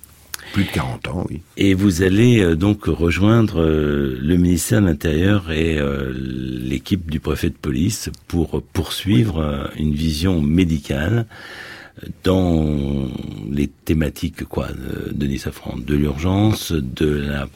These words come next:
Speaker 2: prise en charge, euh, des coups durs. Quelle est, quelle va être votre mission ?
Speaker 1: Alors, je vous dirais que le ministère de l'Intérieur, et la préfecture de police d'ailleurs, mais le ministère de l'Intérieur, c'est le ministère de l'urgence.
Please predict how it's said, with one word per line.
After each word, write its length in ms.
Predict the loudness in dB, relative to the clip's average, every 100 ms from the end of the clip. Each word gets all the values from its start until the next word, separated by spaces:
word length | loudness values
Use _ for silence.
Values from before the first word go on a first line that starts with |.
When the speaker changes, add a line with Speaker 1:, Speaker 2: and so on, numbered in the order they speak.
| -14
Speaker 2:
prise 220 | -8 -4
en 80 | -4
charge, 480 | -2 -2 -2 -4 -4
euh, 480 | -2 -2 -4 -4 -6
des 540 | -6 -6 -6 -4 -4 -4
coups 220 | -2 4
durs. 400 | 6 6 4 0 -8 -20 -20 -20 -18 -4
Quelle 160 | 2 4
est, 100 | 2
quelle 280 | 2 2 4
va 120 | 4
être 240 | 2 0
votre 240 | 0 2 2
mission ? 380 | 0 0 -6 -8 _ _ _ -12
Speaker 1:
Alors, 240 | -6 -4 -4
je 120 | 0
vous 120 | 2
dirais 240 | 4 2 2
que 120 | 0
le 240 | 0 2
ministère 600 | 4 6 6 4 -2 -4
de 60 | -2
l'Intérieur, 720 | -2 -2 -2 -6 -2 -2 -2 -2
et 60 |
la 120 | -2
préfecture 520 | -2 -8 -10 -12 -12 -10
de 100 | -8
police 420 | -4 -4 -6 -6
d'ailleurs, 340 | -2 -2 -2
mais 140 | -2 0
le 80 |
ministère 400 | 2 2 0 -4
de 60 | -4
l'Intérieur, 440 | -4 -4 -4 -4 -6
c'est 100 | -6
le 60 |
ministère 380 | -4 -4 -4 -4
de 80 | -4
l'urgence. 720 | -4 -4 -6 -12 -16 -20